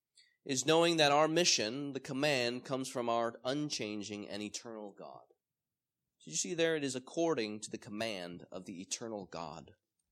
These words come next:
Friends, this wonderful truth roots what we are doing now in God who is eternal, who endures throughout the ages, who in fact began the ages. This provides great security and endurance.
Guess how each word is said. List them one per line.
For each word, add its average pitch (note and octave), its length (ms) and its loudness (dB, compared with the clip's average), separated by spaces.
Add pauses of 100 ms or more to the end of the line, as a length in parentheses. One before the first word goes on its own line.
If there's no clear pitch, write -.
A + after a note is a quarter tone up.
(1120)
Friends, D3 180 -6
this D3+ 180 -2
wonderful C#3 500 2
truth - 640 -2 (680)
roots C3+ 340 0
what A2+ 120 -2
we B2 140 2
are A2+ 140 4
doing A#2 380 -2
now G#2+ 500 -2 (1200)
in A#2 200 -8
God A#2 280 -2
who A2+ 140 -2
is G2 140 -2
eternal, F2+ 500 -8 (1600)
who A#2+ 120 -4
endures A#2+ 600 -2
throughout C3+ 480 -2
the B2 120 -4
ages, A2+ 640 -8 (440)
who B2+ 100 -6
in B2 180 -6
fact A#2 340 -8
began A#2+ 500 -4
the G2+ 140 -8
ages. D#2+ 640 -16 (440)
This A#3 100 -8
provides G3 400 4
great G3 200 6
security F3+ 460 4
and C#3+ 80 2
endurance. C3+ 680 0